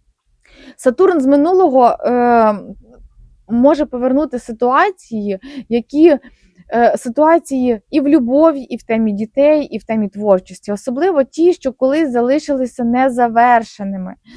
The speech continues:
Сатурн буде вимагати від вас завершити ці історії. Також можуть повернутися заняття, якими ви колись захоплювались.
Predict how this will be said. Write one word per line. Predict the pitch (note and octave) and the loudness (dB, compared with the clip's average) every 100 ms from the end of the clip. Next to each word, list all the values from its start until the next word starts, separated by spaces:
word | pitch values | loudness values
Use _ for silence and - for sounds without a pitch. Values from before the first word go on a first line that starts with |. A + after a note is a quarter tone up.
| C#4+ C#4 | -16 -8
Сатурн | - A#3+ C#4+ E4 D4+ C4+ | -4 -4 0 -2 0 0
буде | D4+ C4+ | -2 -2
вимагати | B3+ A#3+ A#3+ B3 D4 D4 A#3 | 0 0 0 2 0 0 -6
від | A3+ G#3+ | -10 -2
вас | B3+ C#4+ A#3 | 0 0 0
завершити | A3 G#3 B3 A#3+ A#3+ - D4 F4+ C#4+ | -6 -4 0 -2 -2 -4 -2 -2 -6
ці | - | -8
історії. | G#3+ G3 - G3+ F#3 G3 _ B3 _ G#3 | -10 -10 -12 -12 -10 -14 _ -20 _ -10
Також | A#3+ - F#4 F#4 | -6 2 2 2
можуть | C4 D#4+ D4+ | 2 0 -2
повернутися | B3+ A#3 A#3+ C#4+ D4+ B3 - A#3 | -4 -2 -2 -2 -4 -8 -4 -4
заняття, | G#3+ A#3 B3+ D#4 - - D#4+ D4 C#4+ | -2 0 0 0 -2 -4 -4 -6 -8
якими | A#3+ - E4 D4+ | -8 -2 0 2
ви | A#3+ C#4+ | 2 0
колись | B3+ B3+ A#3+ | 0 -4 -2
захоплювались. | A#3+ - A#3 F#3+ F#3 F#3 F#3 | -2 0 0 0 -8 -10 -12